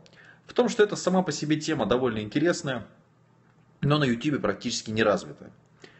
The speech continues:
В чём, э, прикол этой темы? Э, в том, что реально я нашёл только два канала, которые этим занимаются, и там у них очень задротские каналы, то есть они там разбирают машинки, а, перебирают,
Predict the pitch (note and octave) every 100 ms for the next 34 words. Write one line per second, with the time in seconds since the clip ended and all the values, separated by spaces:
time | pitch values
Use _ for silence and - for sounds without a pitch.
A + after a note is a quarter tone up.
0 | _ _ - - C#4 C4+ - A#2+ G2+ C#3+
1 | G3 E3+ D3 C#3 D3 C3+ F#2+ E2+ - F#2
2 | F#2 - G#3+ F#3+ D#3+ F#3 F#3+ C3 G2 G#2
3 | C#3 C#3+ D3+ C#3 - A#2 C#3+ B2+ B2+ D3
4 | B2+ G#2+ G2+ G#2 G2+ G2+ B2 F3+ A3 G3+
5 | - D#3+ - D#3+ F3 F3+ D#3 C#3+ C#3+ B2+
6 | G2+ G#2+ B2 A2+ - F#2 E2 G2 F2+ E2+
7 | F#2+ F#2+ F2+ E2 F#2 F#2 B2 B2 G2 G2
8 | - D#3 C3+ - A#2+ - - - - -
9 | _ E2 E2+ - G#2 G2+ A#2 C3 D3 C#3
10 | C3 -